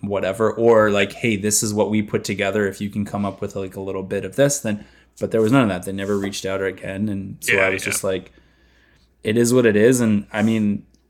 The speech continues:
Speaker 1: especially working on the show that I did in the summer, like, I just think that, that I don't know if that's, uh, if that's the life I wanna live, you know? I would much rather make,
Speaker 2: Yeah.
Speaker 1: make YouTube videos in my basement and just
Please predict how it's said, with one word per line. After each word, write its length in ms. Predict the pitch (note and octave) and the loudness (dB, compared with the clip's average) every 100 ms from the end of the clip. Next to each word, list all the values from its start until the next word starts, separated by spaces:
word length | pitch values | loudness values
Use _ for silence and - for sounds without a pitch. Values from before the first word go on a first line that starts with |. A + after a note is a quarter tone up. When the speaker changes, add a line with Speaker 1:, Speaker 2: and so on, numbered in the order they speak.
| _ _ _ _ - | _ _ _ _ -12
Speaker 1:
especially 320 | - C3 B2 B2+ | -2 0 2 4
working 260 | A2+ A#2+ | 4 2
on 80 | A#2 | 0
the 60 | G#2+ | 0
show 240 | G#2 G#2+ | 0 2
that 100 | A2 | 4
I 40 | G#2+ | 2
did 160 | G#2 | 0
in 60 | G2+ | -2
the 80 | F#2 | -4
summer, 340 | - G2+ A#2+ | -4 -2 0
like, 280 | A2 F#2+ - | 0 -2 -6
I 40 | |
just 280 | G#2 A2 - | -8 -8 -6
think 220 | G#2+ G#2 | -4 -4
that, 180 | - - | -6 -12
that 140 | - - | -14 -6
I 40 | G2+ | -4
don't 180 | G#2+ | -2
know 160 | G#2 G2 | -2 -6
if 100 | F#2+ | -8
that's, 440 | G2+ F#2+ - - - | -10 -10 -10 -8 -6
uh, 320 | F#2+ G#2 G#2 - _ _ _ _ _ _ _ _ _ - | -6 -8 -12 -16 _ _ _ _ _ _ _ _ _ -12
if 140 | G2+ | -6
that's 220 | G2 F#2 | -4 -4
the 100 | - | -6
life 280 | F2+ F#2 G2 | -10 -10 -14
I 40 | F2+ | -12
wanna 200 | G2 F2+ | -12 -8
live, 320 | G2+ A2+ - | -6 -8 -10
you 80 | F#2 | -12
know? 180 | F#2+ C3 | -12 -12
I 60 | G#2 | -10
would 140 | G2+ | -6
much 280 | G#2 G#2 - | -4 -4 -2
rather 320 | G#2+ G#2 G#2 | -2 0 -2
make, 220 | G2 F#2+ D3+ - - _ _ | -2 -4 -4 -4 -14 _ _
Speaker 2:
Yeah. 100 | - _ _ | -20 _ _
Speaker 1:
make 300 | A2 G#2 G#2 | -6 -4 -4
YouTube 340 | G2+ G2+ A2 | -6 -6 -6
videos 320 | G2 G2 F#2+ G2 | -4 -4 -4 -6
in 80 | |
my 100 | F#2+ F#2 | -8 -8
basement 480 | F2+ G2+ - - - _ | -8 -8 -10 -12 -16 _
and 180 | G#2+ F#2+ | -14 -12
just 320 | F#2+ F#2+ - | -12 -14 -16